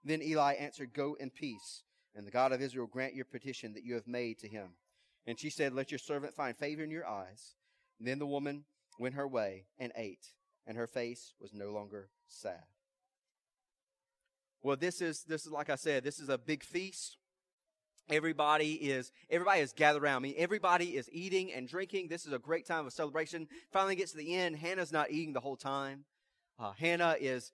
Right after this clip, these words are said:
is, uh, not, her, her distress is so great she can't, she cannot partake in any of the festivities, can't celebrate, can't do any, any of the things that would normally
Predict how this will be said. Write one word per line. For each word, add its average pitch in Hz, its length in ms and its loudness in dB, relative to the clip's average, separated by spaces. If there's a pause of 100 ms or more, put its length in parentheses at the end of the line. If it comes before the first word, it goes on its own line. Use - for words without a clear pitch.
(160)
is, 127 480 0 (240)
uh, 117 200 2 (160)
not, 147 340 4 (340)
her, 147 140 -4
her 185 160 2
distress 170 640 2
is 143 120 -4
so 165 160 0
great 147 340 0
she 156 140 -8
can't, 147 320 -6 (280)
she - 220 -8 (180)
cannot 170 380 2
partake 151 380 -2
in 127 140 -6
any 147 200 -2
of 131 60 -4
the 117 80 -8
festivities, 151 640 -4
can't - 240 -6
celebrate, 151 600 2 (240)
can't 160 240 0
do 147 140 0
any, 165 360 0
any 170 180 2
of 156 60 2
the 143 60 -4
things 160 300 -2
that 147 100 -2
would 127 100 -4
normally 165 500 4